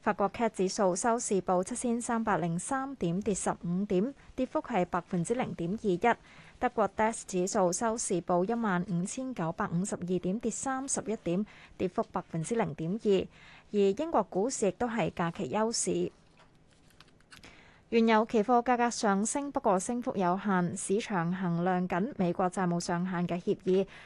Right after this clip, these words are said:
同埋如果聯儲局進一步加息，可能會抑制能源需求嘅影響。倫敦布蘭特期油收報每桶七十七點零七美元，上升近百分之零點二。金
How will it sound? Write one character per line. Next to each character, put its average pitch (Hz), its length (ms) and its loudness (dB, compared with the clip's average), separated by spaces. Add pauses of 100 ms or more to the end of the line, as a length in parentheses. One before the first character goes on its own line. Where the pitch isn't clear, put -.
(360)
同 196 140 -2
埋 175 320 0
如 180 160 2
果 190 320 2
聯 180 240 2
儲 180 160 -4
局 202 220 -2
進 180 180 0
一 185 60 0
步 170 240 0
加 208 200 0
息， 226 200 0
可 208 240 -4
能 240 260 -2
會 180 200 4
抑 269 180 -2 (100)
制 190 440 0
能 180 260 0
源 175 200 0
需 277 380 -4
求 - 300 -2
嘅 185 80 0
影 170 240 0
響。 208 280 -2 (400)
倫 180 260 2
敦 233 260 -2
布 214 120 -2
蘭 170 340 0
特 185 140 0
期 175 320 0
油 165 260 2
收 277 420 0
報 196 140 2
每 170 240 0
桶 175 320 0
七 240 160 -6
十 - 240 -4
七 - 160 -8
點 185 260 -2
零 214 180 -6
七 - 140 -4
美 160 260 0
元， - 220 0 (300)
上 240 280 0
升 294 280 -8
近 175 220 -2
百 175 120 -2
分 165 180 -8
之 180 140 -6
零 220 200 -2
點 160 180 -8
二。 190 80 -4
金 202 300 0